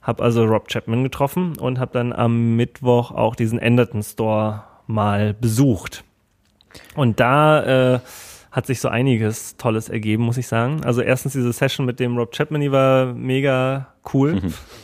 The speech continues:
Speaker 1: Der hat's ja geschafft, also der verdient sein Geld halt nur mit sich selbst. Also er ist die Marke quasi mit seinen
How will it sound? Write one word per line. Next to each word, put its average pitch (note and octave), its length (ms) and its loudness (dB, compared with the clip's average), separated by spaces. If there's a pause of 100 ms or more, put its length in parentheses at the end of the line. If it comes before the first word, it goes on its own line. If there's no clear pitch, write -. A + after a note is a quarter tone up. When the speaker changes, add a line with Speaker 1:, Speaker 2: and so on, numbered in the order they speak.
(960)
Speaker 1:
Der A#2+ 280 2
hat's - 360 -4
ja C3 220 4
geschafft, C#3 520 -2
also B2+ 120 -2
der B2+ 200 0
verdient C#3+ 420 -2
sein B2+ 240 2
Geld B2 320 0
halt B2 640 -2 (260)
nur C3+ 200 4
mit C3 220 2
sich B2+ 180 -4
selbst. A#2 320 0
Also A2 340 -4
er A#2+ 320 -2
ist - 240 -10
die A#2 60 -2
Marke B2 420 0
quasi C3 480 0
mit B2+ 160 -2
seinen B2 280 0